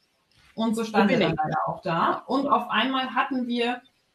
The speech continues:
Speaker 1: gar nicht mehr so einen schönen, Ga-, man sieht gar keine Ganasche mehr. Es ist ein Kopf, der irgendwie auf dem Hals dran gepappt ist, wie so eine Giraffe.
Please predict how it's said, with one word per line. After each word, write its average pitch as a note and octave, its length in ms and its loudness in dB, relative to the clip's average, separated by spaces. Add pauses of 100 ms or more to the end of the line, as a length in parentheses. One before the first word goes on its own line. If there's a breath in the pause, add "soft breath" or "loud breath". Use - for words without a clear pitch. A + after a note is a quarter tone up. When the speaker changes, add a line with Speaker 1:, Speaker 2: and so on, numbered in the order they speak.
(200)
Speaker 1:
gar A#3 200 2
nicht C4 200 -2
mehr A#3+ 300 0
so A#3 100 -2
einen A3+ 140 -4
schönen, C4 500 -2
Ga-, G#3+ 360 -2
man A#3+ 220 0
sieht D4+ 160 -2
gar B3 100 0
keine B3 280 -2
Ganasche A3+ 440 -2
mehr. F3 180 -2
Es G#3 80 -4
ist A3 160 -6
ein A#3 80 -4
Kopf, C#4+ 320 2
der A#3 180 2
irgendwie B3+ 280 -2
auf A3+ 100 -2
dem A3+ 240 -8
Hals B3 300 -4
dran G3 260 -2
gepappt - 460 -4
ist, C4+ 220 -4
wie A#3+ 100 -2
so A3+ 80 -4
eine A3+ 120 -4
Giraffe. G#3+ 600 0